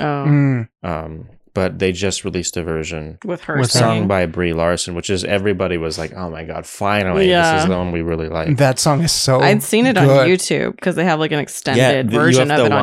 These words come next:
Speaker 3: watch,
Speaker 1: YouTube.
Speaker 3: you had
Speaker 1: Yeah.
Speaker 3: to watch it on YouTube before, but
Speaker 1: Yeah.
Speaker 3: now it's on, it's
Speaker 2: Mm-hmm.
Speaker 3: on the
Speaker 1: Nice.
Speaker 3: soundtrack.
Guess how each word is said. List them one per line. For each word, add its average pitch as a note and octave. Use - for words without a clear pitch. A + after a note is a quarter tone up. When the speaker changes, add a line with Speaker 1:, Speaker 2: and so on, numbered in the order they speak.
Speaker 3:
watch, G#2+
Speaker 1:
YouTube. C#3
Speaker 3:
you A2
had A2
Speaker 1:
Yeah. A#2
Speaker 3:
to -
watch F#2
it F#2
on F2
YouTube F#2
before, D#2+
but D#2+
Speaker 1:
Yeah. E2+
Speaker 3:
now E2+
it's -
on, D#2
it's -
Speaker 2:
Mm-hmm. -
Speaker 3:
on -
the C3
Speaker 1:
Nice. -
Speaker 3:
soundtrack. F2+